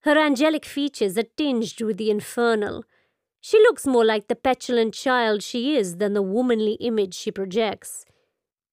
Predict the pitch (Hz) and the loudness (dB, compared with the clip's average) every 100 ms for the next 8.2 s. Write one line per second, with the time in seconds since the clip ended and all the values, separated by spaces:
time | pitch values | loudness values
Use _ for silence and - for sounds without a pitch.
0 | _ - 359 349 208 220 240 285 269 269 | _ 0 4 4 4 -2 -4 -2 0 0
1 | 294 262 302 285 - 247 254 214 185 175 | -2 -4 -2 -2 -4 -4 0 0 -2 -8
2 | - - _ _ _ _ _ 196 190 226 | -14 -20 _ _ _ _ _ -6 -4 0
3 | 226 269 247 226 220 _ _ _ _ - | 4 6 6 4 0 _ _ _ _ -4
4 | 294 330 320 277 269 - 262 254 254 254 | 0 2 0 -2 -4 -4 -2 0 -2 -4
5 | 247 214 - 226 _ _ _ _ _ _ | -6 -6 -10 -18 _ _ _ _ _ _
6 | _ _ _ _ _ _ 247 311 320 381 | _ _ _ _ _ _ 2 2 4 2
7 | 294 254 247 247 247 - 254 226 208 - | 2 0 0 -2 -4 -4 0 2 0 -4
8 | 82 - | -8 -12